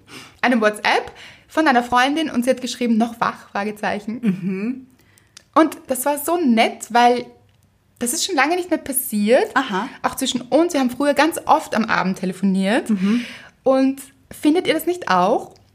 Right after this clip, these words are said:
Speaker 1: In der heutigen Zeit, wir texten alle sehr viel, also so WhatsAppen
Speaker 2: Mhm,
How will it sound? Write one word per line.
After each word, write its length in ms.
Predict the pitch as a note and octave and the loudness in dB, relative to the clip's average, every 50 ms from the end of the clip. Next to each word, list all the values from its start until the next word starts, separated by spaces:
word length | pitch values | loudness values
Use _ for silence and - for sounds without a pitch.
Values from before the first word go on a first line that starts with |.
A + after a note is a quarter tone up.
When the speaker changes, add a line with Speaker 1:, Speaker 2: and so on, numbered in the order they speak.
| _ - | _ 0
Speaker 1:
In 40 | A#3 | 0
der 100 | A#3 A#3 | 0 2
heutigen 300 | G#3 A3+ A#3 - D#4 D4 | 2 0 2 2 0 0
Zeit, 400 | C#4+ - A#3 A3 A#3 A#3+ A#3+ - | 0 0 0 2 2 0 0 -4
wir 140 | A3+ A3+ A3+ | -6 -6 -6
texten 420 | - - C4+ C4 C4 - - - B3 | -2 -2 -2 -2 -2 -2 -2 0 0
alle 300 | B3 A#3+ A3 A3 A3 A3 | 2 2 2 2 2 2
sehr 160 | A3 A3+ A#3 | 0 -2 -4
viel, 320 | A3+ - - A3+ A3 A3 - | -4 -4 -2 -2 -2 0 0
also 180 | - F3+ F3 F3 | -2 -2 -2 -4
so 160 | F3 F3+ E3 | -6 -6 -6
WhatsAppen 520 | E3+ E3+ F3 - - - A3 A3 - A#3 A#3+ | -6 -8 -8 -6 -4 -4 -4 -2 0 2 4
Speaker 2:
Mhm, 340 | A#3 A#3 C#4 D#4 F#4 - | 6 6 6 6 4 0